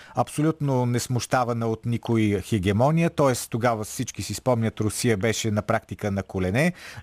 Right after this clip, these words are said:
тъкмо разпаднал се Съветския съюз, неговия наследник Русия под ръководството на Борис Елцин, толкова любимия на Запад ръководител,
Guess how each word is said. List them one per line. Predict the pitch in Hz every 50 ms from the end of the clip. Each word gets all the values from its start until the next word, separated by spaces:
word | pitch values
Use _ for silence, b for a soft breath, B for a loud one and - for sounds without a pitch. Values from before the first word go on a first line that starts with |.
| B -
тъкмо | 143 139 - 131 117
разпаднал | 110 - - - 123 117 117 117 104
се | - 110
Съветския | - - 107 104 110 110 - - 113 104
съюз, | - - 143 147 147 - -
неговия | 123 123 113 113 107 113 107
наследник | 104 98 - 113 113 101 107 107 - -
Русия | 104 101 - - - 113 110 -
под | - 101 101 - - 110
ръководството | 104 - - 107 110 104 - - 107 101
на | 98 98 101
Борис | 92 87 98 104 107 95 -
Елцин, | 107 107 110 - - 120
толкова | - - 113 113 - 110 104 107
любимия | 101 101 92 104 113 107 107 101
на | 95 95
Запад | 87 98 98 - - 101 -
ръководител, | 95 90 - 90 90 90 117 120 - 147